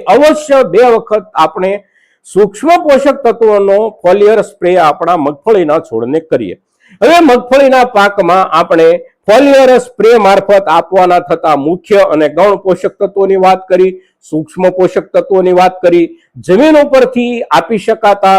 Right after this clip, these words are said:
સીધા પોષક તત્વો જેમાં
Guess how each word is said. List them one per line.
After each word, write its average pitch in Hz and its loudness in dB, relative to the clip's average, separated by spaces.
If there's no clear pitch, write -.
સીધા 175 0
પોષક 185 -4
તત્વો 175 0
જેમાં 165 0